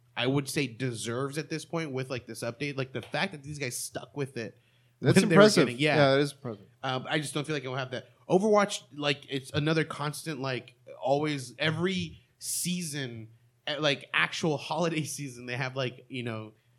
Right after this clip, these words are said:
Speaker 1: um, themed, uh, costumes and stuff like that. They do a lot of it. And then Tom Clancy's has a lot of updates. Like, they're on season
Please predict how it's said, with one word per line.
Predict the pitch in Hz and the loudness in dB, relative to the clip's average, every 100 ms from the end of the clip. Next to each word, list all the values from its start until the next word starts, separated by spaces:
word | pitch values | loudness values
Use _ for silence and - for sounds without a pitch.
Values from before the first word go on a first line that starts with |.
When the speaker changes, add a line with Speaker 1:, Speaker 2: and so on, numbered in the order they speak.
| _ _ | _ _
Speaker 1:
um, | 120 117 110 101 - 165 | -4 -2 -4 -8 -10 -6
themed, | 151 147 131 127 | -4 -6 -8 -10
uh, | 123 117 107 104 - | -6 -4 -4 -6 -12
costumes | - 139 143 - 127 113 | -4 -4 -4 -8 -8 -10
and | 110 | -10
stuff | 117 | -10
like | 110 110 | -12 -12
that. | 107 | -10
They | 110 | -8
do | 123 | -8
a | 127 | -6
lot | 117 | -8
of | 117 | -8
it. | 120 120 _ - _ | -10 -12 _ -20 _
And | - 160 | -2 0
then | 170 | 0
Tom | 147 214 | -2 -2
Clancy's | 226 185 240 247 151 | -4 -8 -4 -4 -6
has | - 165 208 196 - | -6 -6 -6 -10 -8
a | 139 | -6
lot | 160 131 120 135 175 | -4 -4 -6 -8 -10
of | 170 | -6
updates. | 190 214 180 131 | -6 -4 -6 -4
Like, | 151 117 | -6 -2
they're | 151 220 | 0 2
on | 196 | 0
season | - - - 196 202 190 165 135 113 98 92 | -4 -8 -6 -4 -4 -4 -4 -4 -6 -10 -14